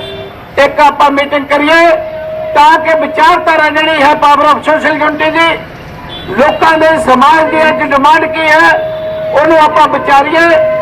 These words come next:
ਤਾਂ ਕਿ ਆਪਾਂ ਪਲੇਟਫਾਰਮ ਇੱਕ ਜਿਹੜਾ ਗੈਰ ਰਾਜਨੀਤਿਕ ਇਹੋ ਜਿਹਾ ਖੜਾ ਕਰ ਦਈਏ, ਜਿੱਥੇ ਸਾਡੇ ਸਾਰੇ ਲੋਕ ਜੁੜ ਕੇ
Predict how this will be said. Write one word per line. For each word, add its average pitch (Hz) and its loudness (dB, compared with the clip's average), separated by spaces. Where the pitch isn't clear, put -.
ਤਾਂ 330 4
ਕਿ 320 -2
ਆਪਾਂ 302 2
ਪਲੇਟਫਾਰਮ 285 0
ਇੱਕ 285 -4
ਜਿਹੜਾ 277 2
ਗੈਰ 269 2
ਰਾਜਨੀਤਿਕ 294 -2
ਇਹੋ 294 4
ਜਿਹਾ 302 0
ਖੜਾ 311 0
ਕਰ 320 0
ਦਈਏ, 320 2
ਜਿੱਥੇ 294 0
ਸਾਡੇ 277 2
ਸਾਰੇ 277 2
ਲੋਕ 277 0
ਜੁੜ 277 2
ਕੇ 330 2